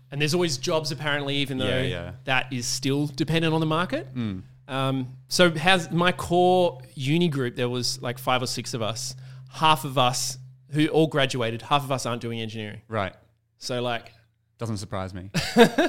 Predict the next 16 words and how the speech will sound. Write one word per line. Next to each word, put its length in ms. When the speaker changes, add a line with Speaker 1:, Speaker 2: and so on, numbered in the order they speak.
Speaker 1:
It's, 400
you 220
just 280
do 140
maths 220
and 100
science 240
school, 200
and 80
then 80
you 60
go, 180
"Oh, 180
this," 460
and 460
you, 400